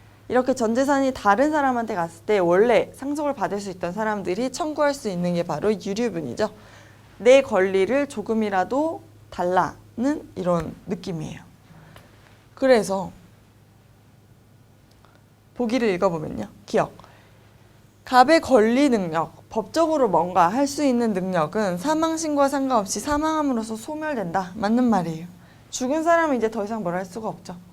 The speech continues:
권리 능력이라는 건, 법에서 말하는 권리 능력은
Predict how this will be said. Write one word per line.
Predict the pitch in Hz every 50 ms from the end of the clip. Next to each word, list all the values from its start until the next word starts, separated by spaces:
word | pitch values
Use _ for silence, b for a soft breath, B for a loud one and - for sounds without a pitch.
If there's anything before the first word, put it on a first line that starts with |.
| b b b b b b b b b b b b
권리 | - - 233 214 233 269 320
능력이라는 | 339 349 339 320 302 277 233 233 220 208 196 175 170 165
건, | 160 151 175 196 165 - - - -
법에서 | - - 214 196 254 285 285 320 269
말하는 | 220 190 175 175 175 175 170 196 226 208 - -
권리 | - - 196 196 208 214
능력은 | 208 202 190 170 165 165 - 220 214 185 160 160